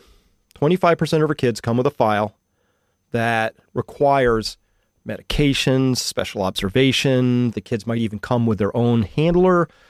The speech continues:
uh, or, or caregiver, et cetera" So it's gone from basically rare to unheard of to zero into fully twenty-five percent of the class. So my bias is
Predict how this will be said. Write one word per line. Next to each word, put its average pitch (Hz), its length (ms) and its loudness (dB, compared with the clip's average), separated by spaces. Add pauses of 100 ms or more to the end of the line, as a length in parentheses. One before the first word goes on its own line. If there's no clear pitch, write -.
(280)
uh, 113 340 -2
or, 110 460 -2
or 107 140 -2
caregiver, 170 600 2 (380)
et 185 120 -2
cetera" 127 360 2
So 139 200 2
it's 123 100 0
gone 185 280 4
from 139 200 2
basically 156 920 0 (400)
rare 123 440 2
to - 200 -2
unheard 120 340 2
of 120 140 2
to 117 100 -4
zero 104 560 -2 (420)
into 117 600 -2
fully 127 320 -4
twenty-five 160 560 -12
percent 117 260 -4
of 110 40 -6
the 117 60 -14
class. 202 320 -2
So 127 160 0
my 120 120 0
bias 165 440 0
is 120 200 0